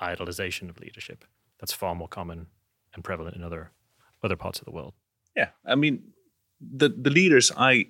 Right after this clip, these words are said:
Speaker 2: am fortunate to work with and the leadership teams and the interaction I see,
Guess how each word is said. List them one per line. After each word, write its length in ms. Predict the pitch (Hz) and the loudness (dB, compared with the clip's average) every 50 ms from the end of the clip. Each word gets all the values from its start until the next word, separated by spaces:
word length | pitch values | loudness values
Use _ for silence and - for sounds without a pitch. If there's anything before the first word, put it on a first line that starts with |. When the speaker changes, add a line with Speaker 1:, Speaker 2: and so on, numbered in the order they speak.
| _ _ _ _ _ _ _ | _ _ _ _ _ _ _
Speaker 2:
am 140 | - 104 107 107 | 6 6 6 6
fortunate 640 | - 139 127 113 - - - 95 85 80 _ _ | 6 8 8 8 6 4 0 0 -2 -4 _ _
to 60 | - 90 | -6 2
work 320 | 87 92 90 87 90 _ | 4 6 6 6 4 _
with 240 | - 110 104 107 - | 4 4 4 4 0
and 160 | 90 87 87 | -2 -2 0
the 40 | 82 | 2
leadership 360 | 90 90 85 82 - - - _ _ _ | 2 0 0 0 -6 -8 -8 _ _ _
teams 380 | 110 101 92 82 82 - - _ - - - _ - | 4 4 4 4 2 0 0 _ -6 -20 -20 _ -2
and 140 | 87 85 | 0 0
the 60 | 90 - - | 0 0 -2
interaction 640 | 104 85 - 95 90 107 117 120 - - - 82 78 | -4 -4 -4 2 6 6 6 6 4 -4 -2 -2 -4
I 100 | 71 69 | -4 -2
see, 320 | - - - - - - | -2 -2 -2 -2 -10 -20